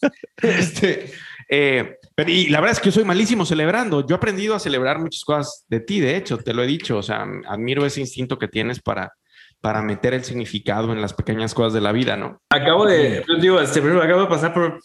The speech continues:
Speaker 2: exactamente lo mismo, ¿no? Este, igual, me, ahorita con, que me peleé con, con TransferWise y me acabaron, y los acabé medio demandando y, y me llegaron seis mil trescientos dólares, ¿no? Por,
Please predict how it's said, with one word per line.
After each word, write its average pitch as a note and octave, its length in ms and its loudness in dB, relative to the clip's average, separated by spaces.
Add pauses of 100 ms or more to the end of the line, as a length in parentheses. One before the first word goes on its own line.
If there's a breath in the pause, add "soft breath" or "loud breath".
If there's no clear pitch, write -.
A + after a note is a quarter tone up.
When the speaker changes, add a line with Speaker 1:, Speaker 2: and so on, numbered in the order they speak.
Speaker 2:
exactamente G3 640 0
lo D#3 120 2
mismo, C3+ 300 0
¿no? C3+ 160 -2
Este, C#3 360 -2
igual, B2+ 400 2
me, B2+ 320 0
ahorita C#3+ 300 2
con, C#3 360 0
que C#3 80 0
me C3 120 2
peleé C3+ 380 2
con, C#3+ 380 -2 (100)
con C3 420 0
TransferWise D3 760 2
y C#3+ 60 0
me C3 100 2
acabaron, B2+ 840 0
y B2+ 80 -2
los B2 200 2
acabé A#2+ 340 2
medio C3+ 260 4
demandando C3 720 2
y, B2 300 0
y B2 40 0
me B2 100 0
llegaron C3+ 720 0
seis B2+ 320 2
mil C#3 400 2
trescientos C3+ 480 2
dólares, B2 380 2
¿no? C3 240 0
Por, B2 340 -2